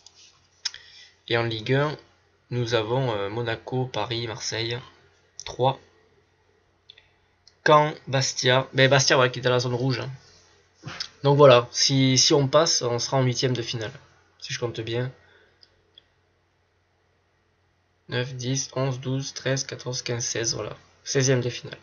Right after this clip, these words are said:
On est en seizième de finale. Bon, c'est pas mal, c'est pas mal.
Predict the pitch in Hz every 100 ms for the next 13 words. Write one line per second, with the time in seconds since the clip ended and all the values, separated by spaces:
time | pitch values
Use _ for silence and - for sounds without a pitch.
0 | _ _ _ _ - - - - _ -
1 | 120 139 131 - 143 123 135 143 123 127
2 | - 110 - - - _ - - - 160
3 | 151 214 196 123 - 151 185 180